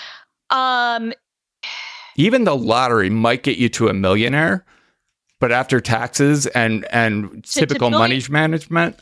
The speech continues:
Speaker 1: to, to, to, to billionaire, probably not. There,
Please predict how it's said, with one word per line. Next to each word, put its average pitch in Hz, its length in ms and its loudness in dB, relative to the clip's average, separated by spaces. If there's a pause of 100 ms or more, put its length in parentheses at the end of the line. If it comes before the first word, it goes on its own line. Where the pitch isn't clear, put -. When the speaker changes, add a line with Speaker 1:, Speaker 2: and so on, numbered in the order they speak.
Speaker 1:
to, 269 120 -8
to, 247 200 -8
to, 247 200 -2
to 254 160 -4
billionaire, 320 640 2
probably 247 480 0
not. 165 440 2 (100)
There, 180 640 2